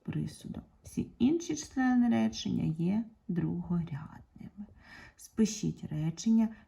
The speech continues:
підкресліть головні та другорядні члени речення і за відео перевірте правильність виконання. Що пам'ятники, пам'ятники що роблять? Стоять. Всі інші члени речення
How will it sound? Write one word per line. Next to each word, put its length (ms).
підкресліть 680
головні 640
та 100
другорядні 680
члени 460
речення 600
і 140
за 120
відео 560
перевірте 840
правильність 840
виконання. 1160
Що 500
пам'ятники, 680
пам'ятники 720
що 380
роблять? 540
Стоять. 880
Всі 360
інші 340
члени 440
речення 680